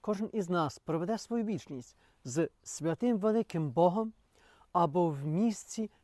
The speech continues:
вічного покарання і прокляття. Вибір за нами. Також погляд у вічність дає нам надію. Страждання тимчасові, випробування закінчаться,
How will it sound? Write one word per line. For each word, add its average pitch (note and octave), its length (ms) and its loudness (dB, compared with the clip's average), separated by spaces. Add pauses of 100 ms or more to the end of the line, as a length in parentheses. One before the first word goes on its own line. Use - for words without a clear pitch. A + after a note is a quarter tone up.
вічного F#3 600 -2
покарання D#3 680 -2
і E3 100 -6
прокляття. F3 600 -8 (580)
Вибір E3 380 2
за F#3 160 -4
нами. D#3 320 -4 (460)
Також F3+ 340 -4
погляд G3 440 2
у F#3+ 180 -4
вічність G3+ 560 -4
дає F3+ 240 0
нам F#3 240 0
надію. F3+ 540 -2 (560)
Страждання F#3+ 880 2 (100)
тимчасові, F3 800 -4 (420)
випробування G3+ 840 0 (680)
закінчаться, F#3 800 -4